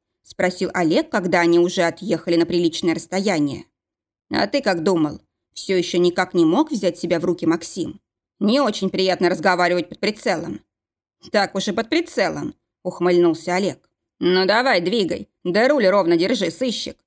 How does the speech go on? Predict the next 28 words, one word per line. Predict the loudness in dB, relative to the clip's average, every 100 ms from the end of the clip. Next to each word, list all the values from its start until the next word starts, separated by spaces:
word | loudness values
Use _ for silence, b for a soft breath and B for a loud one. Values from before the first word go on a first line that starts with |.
| _ _ -2
Да, | 0 2 0 -2 -6
жалко, | -4 0 0 0 -4
что | 0 0
они | 2
нас | 2 0
вычислили. | -2 -2 -4 -6 -6 -6 -8 _ _ 0
Надо | 2 2 2 0
же, | -4 -10 -16 _
а | -2 0
Тарик | 0 0 -2 -4
третейским | -4 -2 0 -2 -2 -4
судьей | -2 0 2 2
работает. | 0 0 -2 -6 -12 _ _ _
Разводящим, | 0 0 0 0 0 -2 -4 -10 -12 -14 -2
арбитром», | 0 0 0 0 -2 -4 -4 -10 _ _ -8
продолжал | -2 0 0 0 0 0
ухмыляться | 0 2 2 0 -4 -4
Олег. | -2 -4 -6 _ _ _ _ _ _
Не | 2 2
успел | 2 0 2
Максим | 2 0 0 0
отъехать | 0 -4 -4 -6
от | 0
места | 0 -2 -4
парковки | -6 -2 -2 -2 0
на | 0
приличное | 2 0 0 0 -2
расстояние, | -2 -4 -2 -2 -2 -6